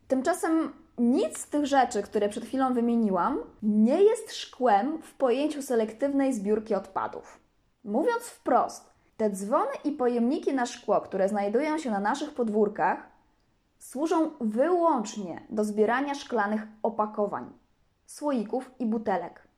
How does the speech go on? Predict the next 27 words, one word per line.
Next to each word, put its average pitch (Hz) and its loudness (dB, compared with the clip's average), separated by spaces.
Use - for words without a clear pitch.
Przy 233 -8
czym 302 0
zarówno 359 4
szklanych 294 0
butelek 294 -2
po 254 -4
napojach, 233 0
jak 262 0
i 339 2
na 269 2
przykład 233 -2
po 240 -6
perfumach. 277 -2
I 233 -4
tak 240 0
samo 247 0
jest 254 -2
ze 262 -4
słoikami. 262 -2
To 214 -2
mogą 220 2
być 220 0
słoiki 233 -2
zarówno 240 0
po - -4
ogórkach 247 0
konserwowych, 208 0